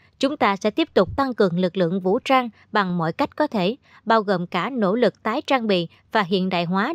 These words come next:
đang được tiến hành. Hiện nay, tỷ lệ vũ khí và thiết bị hiện đại trong lực lượng vũ khí hạt nhân chiến lược đã đạt tới chín mươi lăm phần trăm, ông nói.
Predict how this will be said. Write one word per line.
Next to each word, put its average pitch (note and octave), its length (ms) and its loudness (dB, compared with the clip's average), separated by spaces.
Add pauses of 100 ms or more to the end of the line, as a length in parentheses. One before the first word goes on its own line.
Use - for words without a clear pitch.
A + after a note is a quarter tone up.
đang B3+ 200 2
được F3+ 200 -4
tiến A#3+ 180 -2
hành. G3+ 220 -2 (220)
Hiện G#3 260 0
nay, A3+ 240 0 (220)
tỷ A3 140 4
lệ G#3+ 220 4
vũ G3 200 2
khí C#4+ 320 2
và F#3+ 120 0
thiết D4+ 220 -4
bị G3+ 120 4
hiện F3+ 240 0
đại E3+ 220 0
trong C4+ 160 0
lực F#3+ 180 0
lượng F3+ 220 2
vũ F3 180 2
khí D4 200 -4
hạt A#3+ 220 -6
nhân A3 220 0
chiến D4+ 200 -4
lược G#3 240 4 (240)
đã G#3+ 120 0
đạt F#3+ 260 -2
tới B3 180 4
chín D#4 260 0
mươi C#4+ 80 2
lăm G3 160 0
phần E3 180 -4
trăm, G#3+ 220 2 (280)
ông G3 220 -2
nói. G3+ 240 -2